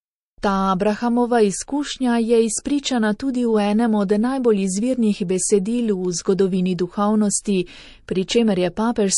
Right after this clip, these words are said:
spomnil na memorial Blaisa Pascala. Začne se takole: Bog Abrahama, Bog Izaka, Bog Jakoba, ne filozofov in učenjakov.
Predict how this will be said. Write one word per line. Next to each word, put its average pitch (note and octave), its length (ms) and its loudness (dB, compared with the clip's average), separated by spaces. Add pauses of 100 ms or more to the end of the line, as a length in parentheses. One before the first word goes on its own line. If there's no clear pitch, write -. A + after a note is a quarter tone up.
spomnil B3 420 2
na G3+ 180 2
memorial G3 840 2
Blaisa G3 560 0
Pascala. F#3 840 -4 (300)
Začne B3 480 -2 (120)
se B3 180 2
takole: F#3 640 -2 (420)
Bog C4+ 420 0
Abrahama, G#3+ 840 0 (140)
Bog F3+ 280 -2 (140)
Izaka, A3+ 760 0
Bog F3 380 -4
Jakoba, G#3 720 0 (440)
ne A3 260 0
filozofov G#3 960 0
in G3+ 140 0
učenjakov. F3+ 840 -2